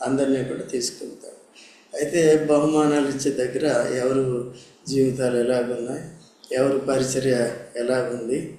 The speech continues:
దైవ చిత్తానుసారంగా ఉందా లేదా అనేది అక్కడ పొందే బహుమాన-, బహుమానాలను బట్టి,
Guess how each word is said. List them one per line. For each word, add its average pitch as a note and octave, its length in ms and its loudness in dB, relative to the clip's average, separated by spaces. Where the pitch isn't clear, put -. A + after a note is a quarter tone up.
దైవ B2+ 80 2
చిత్తానుసారంగా A#2+ 1000 -2
ఉందా A#2 240 -4
లేదా A#2 340 -2
అనేది A#2 580 -6
అక్కడ B2 540 -2
పొందే B2+ 280 2
బహుమాన-, C3 600 0
బహుమానాలను B2 720 -2
బట్టి, D3 360 -6